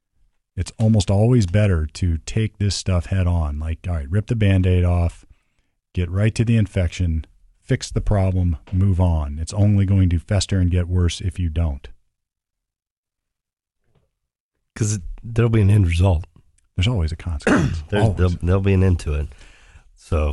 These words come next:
Speaker 2: what, what other call they had there? They had that one there. That was the one local here where he shot the, shot the semi. I read the, read the dispatch, I think, uh, on, on, on that breakdown. They got different video. They got different things going there. Uh,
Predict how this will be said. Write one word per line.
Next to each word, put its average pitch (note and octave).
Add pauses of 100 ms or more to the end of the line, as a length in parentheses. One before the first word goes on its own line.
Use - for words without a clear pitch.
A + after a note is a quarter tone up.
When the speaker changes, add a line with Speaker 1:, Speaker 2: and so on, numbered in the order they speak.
Speaker 2:
what, G#2+
what D#3
other E3
call D3+
they C3+
had C3
there? A2
They G#2
had B2
that A2
one G#2+
there. G2
That G2+
was G#2
the F#2+
one F#2+
local F#2
here E2+
where E2
he E2
shot F#2
the, D#2+
shot F#2+
the D#2+
semi. F2+
I D#2+
read F#2+
the, D#2
read F#2
the E2
dispatch, D#2+
I D2+
think, E2+
uh, D#2
on, D#2+
on, D#2+ (260)
on E2+
that E2+
breakdown. E2
They G#2
got G2
different F#2
video. F2
They F2
got E2+
different F2
things F2
going E2+
there. E2 (680)
Uh, D2+